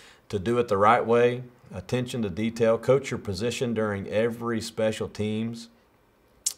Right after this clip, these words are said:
enhance your personnel exchanges, and just make sure, be a step ahead, don't be behind. Um, just make sure you're on the field using your practice plan, be on time.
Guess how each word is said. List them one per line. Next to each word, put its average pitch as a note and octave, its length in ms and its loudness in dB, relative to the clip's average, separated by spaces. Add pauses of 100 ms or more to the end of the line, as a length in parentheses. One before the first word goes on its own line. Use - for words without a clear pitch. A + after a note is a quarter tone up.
enhance B2 480 -2
your A2+ 60 -6
personnel A#2+ 500 0
exchanges, B2+ 800 -4 (560)
and F2 140 -8
just F#2+ 160 -8
make B2 180 0
sure, B2 300 2
be G#2+ 160 -4
a A#2 40 -4
step B2+ 300 2
ahead, G#2 420 2
don't G2+ 200 -10
be A2+ 80 -4
behind. A#2 580 -2 (560)
Um, F2 180 -10
just F2 200 -14
make C3 160 2
sure C#3 160 0
you're B2+ 200 2
on C3 120 4
the A#2 80 -2
field B2+ 520 4 (200)
using B2+ 400 -2
your A#2 140 0
practice A#2+ 500 2
plan, A#2+ 500 -2
be A#2 240 -2
on A#2+ 220 -2
time. A2+ 560 -2